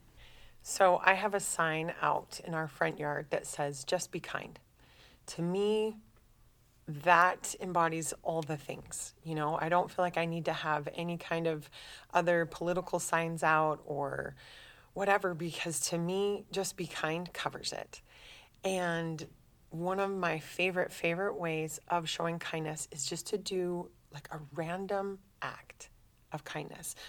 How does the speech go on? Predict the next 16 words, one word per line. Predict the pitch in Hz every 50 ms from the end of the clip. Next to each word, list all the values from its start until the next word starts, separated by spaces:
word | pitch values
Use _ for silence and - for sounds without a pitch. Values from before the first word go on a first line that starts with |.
| -
So | - - 170
what | 175 196 208
is | 220 202
that | 294 196 175
exactly, | 170 151 - 165 - 139 - - - -
right? | 160 160 170 - - - - - _
It's | - -
kinda | - - 311 277 240
self-explanatory. | - - 165 - 170 - - - 165 - - - - - - - - 165 - - - - - - - - - - -
But | 165 - 196 196 - 170
basically, | 214 220 233 233 233 - 254 - - - 240 240 233 220
you | - 196 185 185 -
are | - 170
doing | 160 143 - 196 208 220 226 233 240
something | 240 - 170 160 143 156 - 156 156
kind | 156 - - - 165 180 226 262 294 294